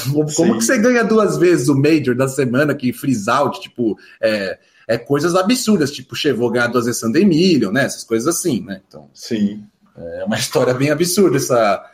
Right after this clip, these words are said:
Speaker 1: foi uma previsão que tem, tá documentada, salva, vai ser um dia enquadrada, né? Porque
Speaker 2: Ele vai
Speaker 1: realmente
Speaker 2: cravar a terceira?
Speaker 1: Eu tenho certeza que ele vai cravar a terceira. Ele não cravou a terceira já?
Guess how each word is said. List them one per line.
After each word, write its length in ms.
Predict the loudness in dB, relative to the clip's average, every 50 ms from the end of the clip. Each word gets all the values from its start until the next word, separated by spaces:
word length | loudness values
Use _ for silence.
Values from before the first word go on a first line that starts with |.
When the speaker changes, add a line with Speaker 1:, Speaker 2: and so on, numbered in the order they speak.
| -20 -20 -8 -2
Speaker 1:
foi 80 | 0 2
uma 180 | 2 2 2
previsão 500 | 2 2 2 2 2 2 0 2 0 0
que 80 | -2 -2
tem, 220 | -2 -2 -2 -2
tá 140 | 0 -2 0
documentada, 880 | 0 0 0 0 0 0 2 2 2 0 0 0 0 0 0 0 0 -2
salva, 640 | -4 -4 -2 -2 0 2 2 2 2 0 -2 -2 -2
vai 140 | -2 -2
ser 200 | -2 0 0 0
um 80 | 2 2
dia 180 | 0 0 0 -2
enquadrada, 760 | -2 0 0 0 0 0 -2 -2 0 0 0 0 0 0 0
né? 160 | 0 0 -2
Porque 300 | -4 -8 -16 -8 -4 -4
Speaker 2:
Ele 100 | -2 0
vai 100 | 2 2
Speaker 1:
realmente 260 | 2 2 2 2 2 2
Speaker 2:
cravar 260 | 2 2 2 0 0
a 20 |
terceira? 540 | 0 -2 -4 -2 0 2 2 2 0 -2 -6 -16 -20 _ _ _ _ _ _ _ _ _ -2
Speaker 1:
Eu 100 | 0 0
tenho 140 | 0 0
certeza 320 | 0 0 0 2 2 2 0
que 60 | 0
ele 60 | 0
vai 140 | 0 0 0
cravar 240 | 0 -2 -2 -2 -4
a 40 | -6
terceira. 360 | -8 -12 -10 -8 -6 -2 0
Ele 100 | 0 2
não 120 | 2 2
cravou 320 | 2 2 0 0 2 0 0
a 60 | 2
terceira 420 | 0 -2 -2 0 0 0 0 0
já? 280 | 0 0 -2 -2 -6